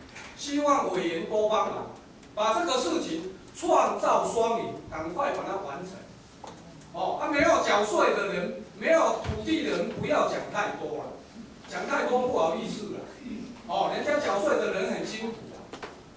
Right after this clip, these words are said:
哦，每年都缴那么多钱，啊，都在期盼。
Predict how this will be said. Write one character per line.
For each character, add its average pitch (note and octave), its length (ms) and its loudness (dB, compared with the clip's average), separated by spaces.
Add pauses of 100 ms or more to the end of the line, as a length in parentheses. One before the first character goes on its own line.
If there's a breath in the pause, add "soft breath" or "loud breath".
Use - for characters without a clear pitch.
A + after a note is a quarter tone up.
(160)
哦， D#3+ 160 0
每 F#3+ 140 -2
年 A#3 200 0
都 C4 160 4
缴 - 220 0
那 - 80 0
么 G#3+ 160 0
多 A#3 180 2
钱， - 300 -4 (260)
啊， B3 140 -8
都 C4 80 0 (100)
在 - 140 2
期 G3+ 320 -4
盼。 - 320 -2